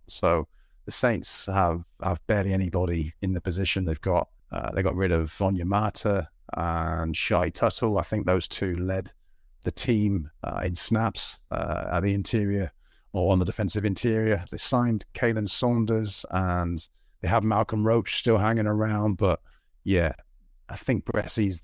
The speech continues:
gonna be the best pass rusher of that, uh, of that trio. He's dealt with so much adversity. I mentioned to the guys earlier that, you know, I, I, I kinda pull for him for that reason. It's not a reason to draft him, admittedly, but yeah, I, I just, I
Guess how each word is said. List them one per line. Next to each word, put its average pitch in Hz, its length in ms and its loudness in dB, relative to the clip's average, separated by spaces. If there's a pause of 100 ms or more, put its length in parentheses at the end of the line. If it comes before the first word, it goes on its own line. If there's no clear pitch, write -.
(140)
gonna 104 180 2
be 98 180 0
the 87 80 -4
best 95 320 -2
pass 95 320 0
rusher 95 320 -2
of 85 140 -2
that, - 400 -4
uh, 90 80 2
of 87 160 -2
that 92 160 2
trio. 85 440 0 (380)
He's 120 200 0
dealt 131 260 6
with 113 100 2
so - 160 0
much 101 180 0
adversity. 98 920 -2
I 92 60 -2
mentioned 101 320 0
to 107 100 -2
the 95 100 2
guys 92 640 0
earlier 101 380 2
that, 85 160 -2 (140)
you 113 180 -4
know, 101 120 0
I, 107 100 0 (140)
I, - 120 -6 (420)
I - 60 -6
kinda 139 240 2
pull 123 260 0
for 95 120 -2
him 101 200 0
for 113 120 -2
that 101 200 0
reason. 110 380 0 (300)
It's - 140 -6
not 110 180 4
a 92 40 2
reason 95 280 0
to 101 100 -4
draft 113 360 -2
him, 110 240 0 (120)
admittedly, 107 680 0 (100)
but 85 240 0 (160)
yeah, 78 320 0 (340)
I, 73 100 -12 (180)
I - 40 -4
just, - 380 -4
I 98 60 -4